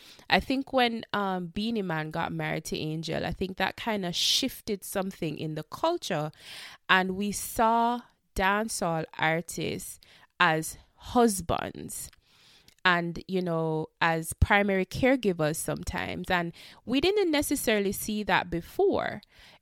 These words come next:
So we definitely saw a cultural shift now, but not, but seeing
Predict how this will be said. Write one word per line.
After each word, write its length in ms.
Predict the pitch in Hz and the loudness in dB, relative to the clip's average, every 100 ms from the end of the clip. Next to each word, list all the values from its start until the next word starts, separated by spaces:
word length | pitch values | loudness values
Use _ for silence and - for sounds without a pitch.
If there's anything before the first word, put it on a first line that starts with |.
| _ - | _ -12
So 360 | - 302 262 - | 0 4 4 4
we 160 | 247 240 | -2 0
definitely 520 | 277 302 381 349 320 | -2 0 -2 -2 -4
saw 320 | - 285 254 | 0 2 2
a 40 | |
cultural 540 | - - 233 220 208 185 | 0 0 0 0 -2 -2
shift 380 | - 202 202 208 | -2 -4 -4 -4
now, 220 | 185 175 | -4 -2
but 260 | 185 180 | -2 -4
not, 340 | 190 190 240 339 | -4 -6 -8 -8
but 280 | 196 214 208 | -4 -2 -2
seeing 960 | - - - 320 381 453 285 226 196 | -8 -10 -4 -2 0 0 -2 -2 -6